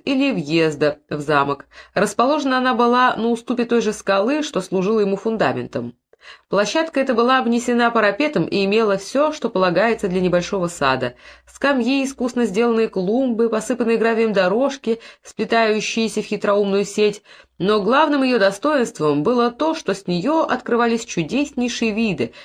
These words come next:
что когда-либо ласкали человеческое око. Внизу расстилались волнистые, покрытые дерном склоны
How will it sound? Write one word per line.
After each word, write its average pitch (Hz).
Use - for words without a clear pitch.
что -
когда-либо 185
ласкали 175
человеческое 165
око. -
Внизу 240
расстилались 277
волнистые, 240
покрытые 233
дерном 185
склоны 226